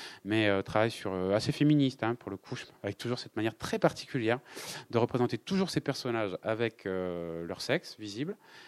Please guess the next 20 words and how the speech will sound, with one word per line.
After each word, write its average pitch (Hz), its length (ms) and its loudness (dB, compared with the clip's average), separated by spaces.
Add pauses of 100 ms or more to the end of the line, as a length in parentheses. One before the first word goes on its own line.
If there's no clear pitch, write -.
(160)
et 120 260 2
des 113 120 2
femmes 165 360 4
avec 117 180 0
des 113 80 0
sexes. - 340 -2 (840)
Bon, 104 180 -2
bref, 101 320 -6 (880)
un 107 40 -16
petit - 160 -20
peu - 180 -10
comme, 80 260 -12 (140)
c'est, - 260 -10
ça - 140 -16
se - 140 -12
laisse 92 260 -6
voir. 147 300 2 (160)
André 117 260 0
Cadéré, 120 640 4
bon, 98 200 -6